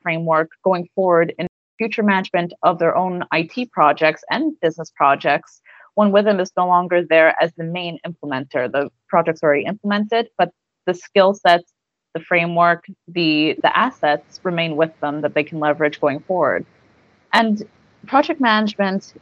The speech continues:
it may not be the main focus of an implementation in everyone's mind in terms of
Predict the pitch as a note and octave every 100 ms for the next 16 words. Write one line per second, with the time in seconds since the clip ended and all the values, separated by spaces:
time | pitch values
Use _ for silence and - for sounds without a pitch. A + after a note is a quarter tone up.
0 | _ A#3 G#3 B3 B3+ A#3+ G#3+ G#3 F#3+ G3
1 | F#3+ - E3 E3 D#3+ E3 D#3+ E3 E3 D#3+
2 | D#3+ - D#3+ D#3+ - E3 D#3+ E3 D#3+ D#3+
3 | D#3 E3+ D#3+ D3+ D#3 - E3+ - E3 D#3+
4 | D#3+ D3+ D3+